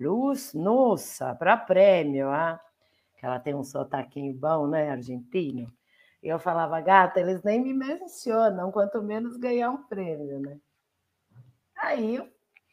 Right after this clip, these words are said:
fui indicada pra porra do prêmio Shell. Falei, "Olha, gente!"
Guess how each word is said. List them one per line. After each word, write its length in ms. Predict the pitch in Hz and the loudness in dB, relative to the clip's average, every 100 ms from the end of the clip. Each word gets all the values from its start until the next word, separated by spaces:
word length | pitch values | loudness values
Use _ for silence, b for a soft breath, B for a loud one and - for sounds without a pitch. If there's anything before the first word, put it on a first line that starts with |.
| _ | _
fui 280 | 127 135 151 | -8 -4 -4
indicada 640 | 170 202 285 294 247 262 269 | -6 -6 -2 2 2 0 -4
pra 160 | 277 | -6
porra 480 | 262 - 254 262 277 | -6 -8 -2 0 0
do 120 | 262 | -2
prêmio 320 | 269 254 254 269 | -6 -8 -6 -6
Shell. 300 | 262 190 175 | -4 -4 -4
Falei, 300 | 185 190 208 | -6 -6 -6
"Olha, 220 | - 640 659 - 679 | -4 -2 -2 0 4
gente!" 2000 | - - - - - - 453 269 233 220 196 185 180 165 156 147 143 135 - | 4 4 -2 2 12 12 12 8 4 0 0 2 4 4 4 4 0 -4 -8